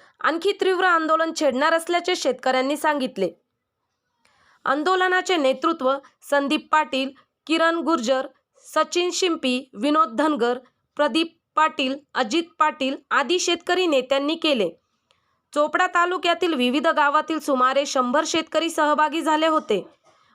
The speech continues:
परिस्थिती नियंत्रणात आणण्यासाठी मोठा पोलीस बंदोबस्त तैनात करण्यात आला होता.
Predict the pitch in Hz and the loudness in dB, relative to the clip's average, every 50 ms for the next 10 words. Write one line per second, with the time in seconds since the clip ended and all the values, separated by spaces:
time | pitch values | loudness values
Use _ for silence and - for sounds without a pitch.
0 | _ - 262 262 262 262 - - 277 - 277 262 254 247 240 247 247 262 262 269 | _ -4 -2 -2 -2 -2 -2 -4 -2 0 0 0 2 2 2 0 0 0 0 0
1 | 269 - 214 214 226 240 262 277 277 311 311 311 302 269 269 294 - - - - | 2 0 0 0 0 0 0 0 0 0 -2 -2 -2 -2 -6 -6 -8 -14 -20 -20
2 | - _ - 233 269 285 311 311 - _ - 330 359 349 349 349 302 302 294 320 | -20 _ -4 -2 0 0 0 0 -4 _ -2 0 0 0 2 0 0 0 0 0
3 | 339 330 - - - _ 196 208 269 277 285 294 302 - 311 311 311 - 330 330 | -2 -4 -8 -12 -18 _ -4 -2 0 0 0 0 0 2 0 0 0 -2 -2 0
4 | - 269 247 240 254 277 277 277 - 285 285 269 294 302 294 277 262 277 294 285 | 2 2 2 2 2 0 0 0 0 0 0 2 0 0 2 2 2 2 2 0
5 | 294 294 - - 208 185 | 0 -2 -2 0 -2 -2